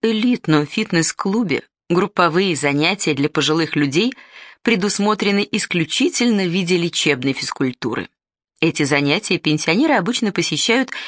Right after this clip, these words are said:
в определённое время, ближе к полудню. То есть, по сути, малепусенькая директриска Нине Алексеевне нахамила,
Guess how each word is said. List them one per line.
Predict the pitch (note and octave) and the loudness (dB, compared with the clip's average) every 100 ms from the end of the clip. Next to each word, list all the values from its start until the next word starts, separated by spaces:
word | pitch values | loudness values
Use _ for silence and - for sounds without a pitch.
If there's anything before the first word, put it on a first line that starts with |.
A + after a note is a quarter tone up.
| - - | -8 -2
в | |
определённое | G#3+ G#3+ E3+ E3+ A#3+ C4 G3 | -2 0 0 2 2 2 2
время, | C#3+ D#3+ G3 A#3+ - - - - | 2 2 2 -2 -4 -20 -20 -6
ближе | F3+ G#3+ C4 | 0 2 0
к | A#3 | -2
полудню. | - D#3+ C#3 C3+ C#3 C#3+ C#3+ - _ _ _ - - _ | 0 0 0 -4 0 0 0 -8 _ _ _ -20 -20 _
То | - | 0
есть, | D3 C#3 - | 0 0 -4
по | - | -2
сути, | D#3+ - C4 - C#3+ _ - | 0 0 -2 -4 -6 _ 0
малепусенькая | F3+ A3+ - F4+ A3 G3+ F3 | 0 0 -2 0 0 0 0
директриска | D#3+ E3 E3 - C#3+ C3+ - F3+ - - - | 2 2 0 0 0 -2 -2 -6 -8 -18 -6
Нине | - F4 C#4+ | 4 6 6
Алексеевне | F3 D#3 A#3 A3+ A#3 | 2 2 2 2 2
нахамила, | C4+ - D#4+ A#3 D#3+ D3 | 2 2 2 4 4 2